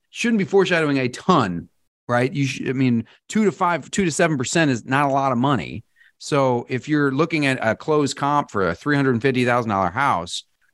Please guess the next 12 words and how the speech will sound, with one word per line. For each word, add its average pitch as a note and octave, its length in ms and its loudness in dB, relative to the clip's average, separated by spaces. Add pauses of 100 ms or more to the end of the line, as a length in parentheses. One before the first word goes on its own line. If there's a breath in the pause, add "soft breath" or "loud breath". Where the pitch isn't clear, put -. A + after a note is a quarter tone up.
you D#3 260 2
shouldn't C#3+ 560 0
necessarily C3+ 640 0
go, G2+ 360 0
"Oh, A#2+ 140 2
I F#2+ 100 2
bet G#2+ 180 -4
I G#2+ 100 2
can G2+ 100 -10
get G2 160 -6
three A2 160 4
seventy-five. F2+ 880 0